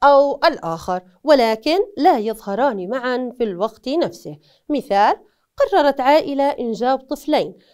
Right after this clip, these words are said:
ما احتمال أن يكون أحدهما ذكر والآخر أنثى؟ هنا عندنا احتمالان، احتمال أن يكون الأول ذكر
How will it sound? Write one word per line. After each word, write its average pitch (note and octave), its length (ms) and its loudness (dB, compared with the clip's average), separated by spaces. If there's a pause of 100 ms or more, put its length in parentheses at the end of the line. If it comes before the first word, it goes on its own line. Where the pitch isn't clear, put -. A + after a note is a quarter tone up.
(140)
ما A4 240 4
احتمال D#4 760 2
أن C#4 120 2
يكون C#4+ 640 0 (100)
أحدهما C#4 1080 -2 (300)
ذكر F4+ 580 2
والآخر C4+ 800 2 (340)
أنثى؟ E3+ 400 -4 (280)
هنا F#4 340 2
عندنا C#4 640 0
احتمالان، B3+ 800 -4
احتمال D4+ 640 -4
أن C4+ 120 -4
يكون C#4+ 480 -2
الأول D#4+ 640 -4
ذكر E4+ 440 2